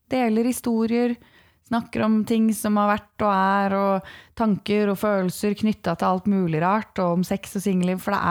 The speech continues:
er så gøy å prate om, det er det første. Jeg tror jo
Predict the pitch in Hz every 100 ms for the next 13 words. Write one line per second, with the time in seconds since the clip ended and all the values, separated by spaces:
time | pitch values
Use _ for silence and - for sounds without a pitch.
0 | 190 208 - 190 185 196 - - 170 160
1 | 165 170 185 175 - 254 208 196 214 214
2 | - - - - - - - 214 - 220
3 | 226